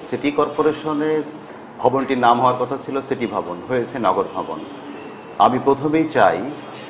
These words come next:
যে এই নগর ভবনের মর্যাদা সুরক্ষার জন্য স্থানীয় সরকারকে প্রতিষ্ঠার জন্য নগর সরকার প্রতিষ্ঠা করা এবং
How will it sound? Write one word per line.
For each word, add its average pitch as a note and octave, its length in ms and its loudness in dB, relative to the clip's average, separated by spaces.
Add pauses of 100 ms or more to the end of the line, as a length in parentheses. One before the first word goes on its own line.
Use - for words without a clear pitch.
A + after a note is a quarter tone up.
(160)
যে A2 120 -4
এই B2 180 2
নগর A#2+ 400 8 (200)
ভবনের B2+ 440 4
মর্যাদা A2+ 520 2
সুরক্ষার A#2 520 2
জন্য C#3 360 0 (600)
স্থানীয় D3 520 4
সরকারকে C3 840 4 (920)
প্রতিষ্ঠার C#3+ 520 0
জন্য F#2 340 -4 (380)
নগর A2+ 300 2 (100)
সরকার G#2+ 400 2 (260)
প্রতিষ্ঠা A#2 360 -4
করা E2 280 -6 (540)
এবং C#3 320 4